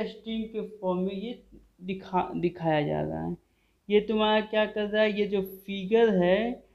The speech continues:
वो equivalent circuit है, कितना, Four identical insulator unit। देखो, एक, दो, तीन, चार, चार identical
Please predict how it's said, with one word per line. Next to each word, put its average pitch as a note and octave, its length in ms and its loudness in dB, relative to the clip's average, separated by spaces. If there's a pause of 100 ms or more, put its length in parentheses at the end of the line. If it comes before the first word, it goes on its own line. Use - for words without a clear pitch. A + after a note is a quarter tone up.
(220)
वो G3+ 160 4
equivalent G3 1080 4
circuit F#3+ 720 -2
है, F#3 160 4
कितना, F#3+ 500 -2
Four G#3+ 880 4
identical F3 920 2
insulator D#3 760 0
unit। D3 460 -2 (320)
देखो, - 300 -4
एक, F#3+ 600 4
दो, F3 380 4 (320)
तीन, E3+ 360 -2 (160)
चार, C#3+ 360 -8 (640)
चार F#3 320 8 (720)
identical E3+ 920 2